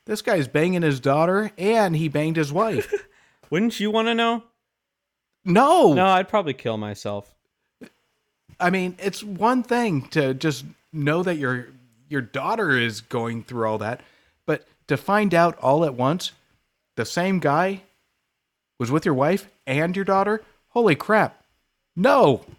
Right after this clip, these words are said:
Speaker 1: Keep it to yourself.
Speaker 2: Imagine he says, "I have to talk to all of you." And then he, um, and then he gives the mom and the girlfriend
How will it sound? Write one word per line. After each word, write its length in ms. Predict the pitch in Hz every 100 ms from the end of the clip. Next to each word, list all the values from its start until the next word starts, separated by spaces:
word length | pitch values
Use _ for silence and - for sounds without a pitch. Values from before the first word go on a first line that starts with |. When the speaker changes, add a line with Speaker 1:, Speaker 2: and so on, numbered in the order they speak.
| _ _ _ _ -
Speaker 1:
Keep 160 | 226
it 60 | 254
to 60 | 247
yourself. 680 | 220 - 220 156 - - _ _ _ _ _ _ _ _ _ _ - _ - - - _
Speaker 2:
Imagine 680 | 123 120 123 139 131 135 139 - _ _ _ _ _ _ _ _
he 100 | 135
says, 360 | - 127 113 -
"I 100 | 131 131
have 100 | -
to 80 |
talk 220 | - 135 127
to 80 | 127
all 180 | 120
of 100 | 113
you." 260 | 110 110 117 127 _ _ _ _ _ _ _ - - _ _
And 140 | 135
then 120 | 135 131
he, 280 | 131 120
um, 480 | 120 113 107 104 120 - _ _ _ _ _ _ _ _ _ _ _ _ _ _
and 80 | 143
then 100 | 147
he 160 | 160 147
gives 520 | 143 139 139 135 - - -
the 120 | 131
mom 420 | 131 127 123 127 113 - 139
and 260 | 131 120 117
the 60 |
girlfriend 720 | 107 120 113 - 110 104 104